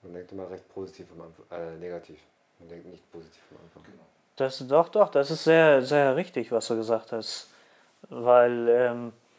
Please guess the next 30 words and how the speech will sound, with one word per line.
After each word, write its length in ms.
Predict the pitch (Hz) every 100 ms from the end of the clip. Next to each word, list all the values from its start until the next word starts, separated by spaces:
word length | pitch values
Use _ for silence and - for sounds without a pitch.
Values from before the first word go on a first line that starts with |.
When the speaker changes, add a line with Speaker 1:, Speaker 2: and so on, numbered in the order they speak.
| _ _ _ _ _ _ -
Speaker 3:
deine 320 | 143 135 131
Aussage 440 | 156 165 156 151
ist 180 | 156 156
ja, 300 | 156 151 143 - - _ _ _ _ _
was 320 | - 139 143
habe 140 | 156 160
ich 80 | 151
bisher 440 | 139 - 151 185
erlebt 440 | 170 165 180 202 143
und 240 | 135 127
was 260 | 143 151 -
assoziiere 1000 | - - 135 - 139 160 175 170 147
ich 300 | 143 160 -
mit 240 | 135 131 -
diesem, 460 | 135 135 131 127 - - -
mit 200 | 131 120
diesem 260 | 127 135
Satz, 440 | 127 147 151 - -
wir 180 | 123 127
müssen 240 | 135 - 135
reden? 420 | 139 143 117 98 _ _ _ -
Speaker 2:
Genau. 200 | 110 95 85 _ _ _ _
Speaker 3:
Wenn 260 | 113 123 131
ich 160 | 117
damit 420 | 127 135 131 -
nur 380 | 143 135 151 156
Schlechtes 480 | - - 175 175 143
in 200 | 127 127
Verbindung 580 | 117 120 120 117 113 110 - -
bringe, 520 | 117 113 117 123